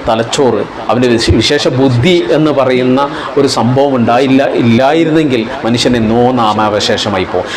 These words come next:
കാരണം മനുഷ്യന് പ്രത്യേകിച്ച് കഴിവുകളൊന്നുമില്ല, ഏറ്റവും ദുർബലനാണ്. പ്രസവിച്ച് വീണ ഒരു കു-,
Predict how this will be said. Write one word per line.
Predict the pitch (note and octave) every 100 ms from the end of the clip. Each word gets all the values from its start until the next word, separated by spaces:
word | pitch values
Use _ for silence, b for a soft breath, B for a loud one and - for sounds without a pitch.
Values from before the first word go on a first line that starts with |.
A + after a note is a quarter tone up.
| B
കാരണം | D#3+ D#3+
മനുഷ്യന് | D3+ F3 F#3
പ്രത്യേകിച്ച് | - F#3+ F3 E3+
കഴിവുകളൊന്നുമില്ല, | D#3 D#3 D#3+ E3+ D#3+ C#3+ B2+
ഏറ്റവും | D3+ C#3+
ദുർബലനാണ്. | C3 B2 C#3 C#3 B2 G#2+ B B
പ്രസവിച്ച് | B2+ C#3+ C3+ - E3
വീണ | D3 D3+
ഒരു | D3
കു-, | C#3+